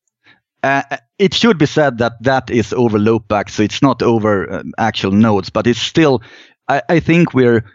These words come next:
thirty or forty times faster than aka dot net and seven times faster than J V M aka. Uh, but that being said, this kind of selective benchmarks are,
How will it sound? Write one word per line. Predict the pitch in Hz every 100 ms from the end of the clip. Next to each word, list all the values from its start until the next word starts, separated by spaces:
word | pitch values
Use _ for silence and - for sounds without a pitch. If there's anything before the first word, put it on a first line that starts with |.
| _ _ _ _ -
thirty | - 139 127 120
or | 104
forty | - 127 120
times | - 104 98 92
faster | - 107 101 98
than | 92 95 90 90
aka | 107 101 95
dot | 92
net | 92 92 -
and | 95 95 87
seven | - 107 101 101
times | 101 92 87
faster | - 95 90 - 98
than | 90 87 85 -
J | - 92
V | 90
M | 101 98
aka. | 87 78 87 - - - - -
Uh, | 95 90 - _ _ -
but | 123 123
that | 135 139
being | - 110
said, | 101 - 135 113 101 -
this | 107 101
kind | - 110 107
of | 98 87 - _
selective | - - 107 107 - 90 87
benchmarks | 113 110 - 110 107 - - - _ 92
are, | 90 80